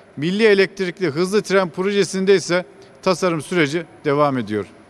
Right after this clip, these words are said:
Bu projeden elde edilen bilgi, birikim marifetiyle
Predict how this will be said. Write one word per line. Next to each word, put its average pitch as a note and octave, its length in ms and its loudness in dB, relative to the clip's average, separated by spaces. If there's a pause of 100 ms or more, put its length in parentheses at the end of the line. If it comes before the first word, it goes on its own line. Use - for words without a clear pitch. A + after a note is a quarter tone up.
(540)
Bu G#3+ 120 0
projeden G#3+ 560 4
elde F#3+ 360 2
edilen F3+ 400 0
bilgi, F#3 400 -4
birikim F#3 340 -2
marifetiyle F3 760 0